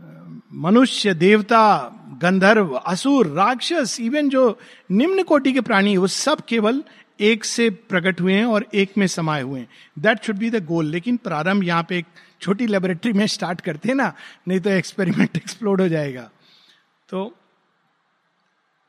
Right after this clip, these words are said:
out of mind she rose to escape its law,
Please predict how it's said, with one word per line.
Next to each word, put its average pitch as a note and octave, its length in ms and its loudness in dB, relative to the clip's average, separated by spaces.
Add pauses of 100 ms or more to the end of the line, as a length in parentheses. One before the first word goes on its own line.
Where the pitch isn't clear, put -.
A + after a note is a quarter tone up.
(120)
out F#3 200 2
of F#3+ 160 0
mind F#3 420 2
she G3+ 300 -2
rose F#3+ 400 2
to A3+ 120 -4
escape F#3+ 500 0
its - 260 -4
law, D3+ 180 -4